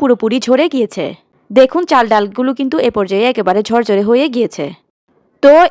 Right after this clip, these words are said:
এবারে আমি এই চাল ডালগুলোকে একটা ছড়ানো থালার মধ্যে দিয়ে ভালোভাবে রোদে শুকিয়ে নিব। এখন আমি এগুলোকে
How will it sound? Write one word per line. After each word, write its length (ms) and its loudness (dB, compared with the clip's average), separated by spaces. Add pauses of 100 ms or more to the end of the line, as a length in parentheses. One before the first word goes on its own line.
এবারে 260 0 (120)
আমি 140 -2 (140)
এই 160 0
চাল 200 0
ডালগুলোকে 460 -2 (140)
একটা 180 -4 (120)
ছড়ানো 400 2
থালার 300 -2
মধ্যে 220 -4 (120)
দিয়ে 220 -4 (140)
ভালোভাবে 420 2
রোদে 280 0
শুকিয়ে 400 -6
নিব। 180 -4 (680)
এখন 360 2
আমি 200 0 (120)
এগুলোকে 380 -4